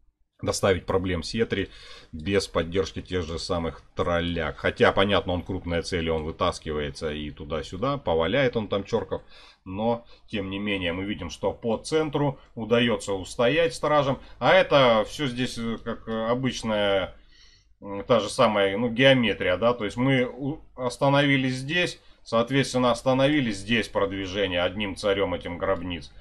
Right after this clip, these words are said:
Всё, э, получается, что вот эта вот часть, вот так вот она, она спасена. Прикрывается копейщиками тылы, прикрываются копейщиками, соответственно, ушепти.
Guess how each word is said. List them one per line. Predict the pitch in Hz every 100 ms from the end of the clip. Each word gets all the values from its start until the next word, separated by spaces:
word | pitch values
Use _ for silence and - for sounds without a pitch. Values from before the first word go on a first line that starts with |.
| - - - -
Всё, | - 147 139 131 - - 110
э, | 117 120 120
получается, | 139 143 143 156 135 120 123
что | - 135 127 127
вот | 120 131 - _ _ 175
эта | 165 143 123
вот | 120 117 -
часть, | - 208 226 208 -
вот | 123 135 - - -
так | 139 120 104
вот | 95 -
она, | 98 87 80 - _
она | - 135 185 185 151
спасена. | 123 - 127 - 117 113 104 95 -
Прикрывается | 123 117 151 147 135 120 127
копейщиками | 139 135 139 123 - 123 123
тылы, | 170 214 214
прикрываются | 123 127 131 131 120 123
копейщиками, | 120 120 127 117 - - 110 113 107
соответственно, | 120 117 123 117 127 139
ушепти. | - 254 240 185